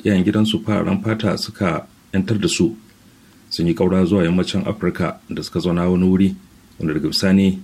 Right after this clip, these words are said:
ya koma a ƙasar da ake kira Liberia a halin yanzu. Tun farkon ƙarni na goma sha tara miladiya ne dai baƙaƙen fata bayi a ƙasar Amurka suke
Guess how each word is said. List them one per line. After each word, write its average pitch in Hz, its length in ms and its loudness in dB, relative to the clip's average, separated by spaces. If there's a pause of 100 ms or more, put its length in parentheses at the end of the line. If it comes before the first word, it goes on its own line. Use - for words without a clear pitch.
(160)
ya 90 120 0
koma 95 320 0
a - 40 -4
ƙasar - 280 -4
da 85 100 -2
ake - 240 0
kira 98 180 2
Liberia 82 460 2
a - 80 -8
halin 87 220 2
yanzu. 76 280 0 (960)
Tun 131 160 2
farkon 139 300 0
ƙarni 139 280 4
na 117 100 4
goma 117 260 2
sha 110 140 0
tara 104 280 2
miladiya 85 540 2
ne 92 80 4
dai 107 140 4
baƙaƙen 107 440 0
fata 113 300 0
bayi 104 320 2
a - 40 -2
ƙasar - 360 0
Amurka - 520 0
suke 104 360 0